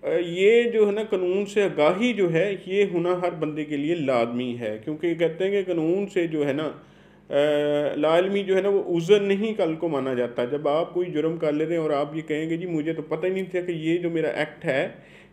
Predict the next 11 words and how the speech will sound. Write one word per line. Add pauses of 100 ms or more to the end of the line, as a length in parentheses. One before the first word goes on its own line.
ये
जुर्म
है",
तो
ये
आपका
उज़र
तस्लीम
नहीं
किया
जाएगा।